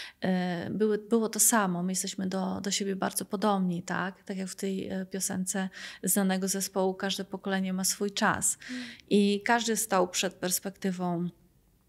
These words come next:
Speaker 1: tego, jak będzie wyglądała dorosłość, e, perspektywą wyboru szkoły, studiów, pracy, jak to będzie wyglądało. Na trzydzieści lat to się wydawało, że to, e,
Speaker 2: Stary
Speaker 1: to jest
Speaker 2: człowiek.
Speaker 1: tak już odległa
Speaker 2: <laughs>
Speaker 1: rzeczywistość, e,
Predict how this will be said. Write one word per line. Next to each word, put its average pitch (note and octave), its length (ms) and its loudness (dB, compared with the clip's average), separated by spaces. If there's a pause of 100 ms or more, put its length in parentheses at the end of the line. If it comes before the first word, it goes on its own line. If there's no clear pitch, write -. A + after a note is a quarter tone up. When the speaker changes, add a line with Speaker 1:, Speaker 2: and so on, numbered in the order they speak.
(320)
Speaker 1:
tego, F3+ 280 4
jak F3+ 180 -2
będzie F#3 200 -2
wyglądała F3 460 -2
dorosłość, F3+ 880 -2
e, E3 400 -8
perspektywą F3+ 680 -6
wyboru F3 380 -2
szkoły, F3+ 600 2
studiów, F#3 640 -2
pracy, F#3+ 500 0
jak - 200 -8
to F#3 80 -10
będzie F#3+ 200 -2
wyglądało. F#3 760 0 (360)
Na G3+ 60 -8
trzydzieści G3 460 2
lat F#3 200 2
to G3+ 80 -4
się F#3+ 160 -2
wydawało, F#3 540 -4
że F#3 180 -2
to, F#3+ 260 -4 (420)
e, - 80 0
Speaker 2:
Stary A3 180 4
Speaker 1:
to A#3+ 140 -2
jest G#3+ 140 2
Speaker 2:
człowiek. G#3 120 -2
Speaker 1:
tak A#3+ 200 10
już B3+ 200 12
odległa A#3+ 480 12
Speaker 2:
<laughs> B3 60 8
Speaker 1:
rzeczywistość, A#3+ 1000 8
e, G#3 260 0